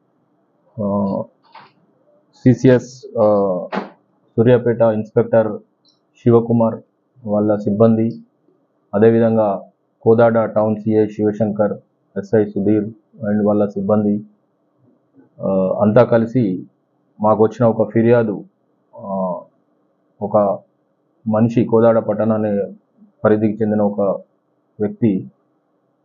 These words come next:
ఆ, కిడ్నీలు ఖరాబ్ అయితే అతని ఈ కిడ్నీని, ఆ, తీసుకోవడం కొరకు,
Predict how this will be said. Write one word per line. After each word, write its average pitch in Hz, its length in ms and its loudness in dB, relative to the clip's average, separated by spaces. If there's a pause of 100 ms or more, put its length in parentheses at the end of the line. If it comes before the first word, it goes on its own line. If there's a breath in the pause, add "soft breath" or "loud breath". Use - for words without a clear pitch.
(180)
ఆ, 50 280 -12 (760)
కిడ్నీలు 117 340 2
ఖరాబ్ 113 280 2
అయితే 110 480 0 (160)
అతని 104 460 -2 (560)
ఈ 101 120 -2
కిడ్నీని, 113 600 0 (340)
ఆ, 101 40 -2 (800)
తీసుకోవడం 113 460 2
కొరకు, 110 560 -2